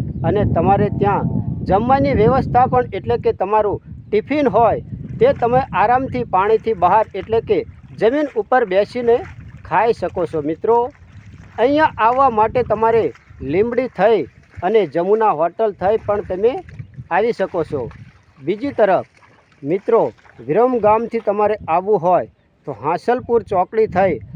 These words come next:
અને તમે આવી શકો છો. મિત્રો,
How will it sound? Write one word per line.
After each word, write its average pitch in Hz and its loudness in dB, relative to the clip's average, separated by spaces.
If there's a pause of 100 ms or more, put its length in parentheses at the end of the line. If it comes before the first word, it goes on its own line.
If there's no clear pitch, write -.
(200)
અને 196 0
તમે 226 0 (540)
આવી 190 0
શકો 170 -4
છો. 139 -8 (440)
મિત્રો, 170 0